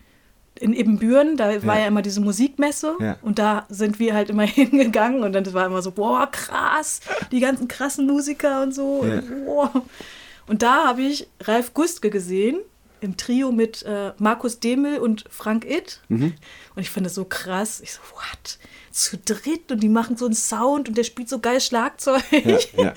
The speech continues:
Speaker 2: ja.
Speaker 1: Und dann, ähm, <clears throat> dachte ich so, „Ja, nee, dann muss ich, muss mir jetzt auch ein gutes Schlagzeug kaufen und ich will jetzt Schlagzeugerin werden.“ <laughs>
Speaker 2: Ja, und das hast du dann gemacht?
Speaker 1: Ja.
Speaker 2: Aber wie, wie, wie hast du dir ein gutes Schla-, also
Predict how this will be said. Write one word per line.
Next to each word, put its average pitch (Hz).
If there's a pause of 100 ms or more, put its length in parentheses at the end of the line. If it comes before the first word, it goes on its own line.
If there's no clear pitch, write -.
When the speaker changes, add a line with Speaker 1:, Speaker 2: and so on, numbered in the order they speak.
Speaker 2:
ja. - (420)
Speaker 1:
Und 220
dann, 208
ähm, 208
<clears throat> 247 (840)
dachte 190
ich 175
so, -
„Ja, 170
nee, 180
dann 170
muss 190
ich, -
muss 196
mir 247
jetzt 214
auch 277
ein 220
gutes 254
Schlagzeug 226
kaufen 311 (580)
und 190
ich 165
will 196
jetzt 196
Schlagzeugerin 185
werden.“ 190
<laughs> 381
Speaker 2:
Ja, 139 (120)
und 117
das 120
hast 131
du 143
dann 151
gemacht? 123 (400)
Speaker 1:
Ja. 214 (480)
Speaker 2:
Aber 117
wie, 127
wie, 123
wie 147
hast 147
du 143
dir 127
ein 120
gutes 117
Schla-, -
also 117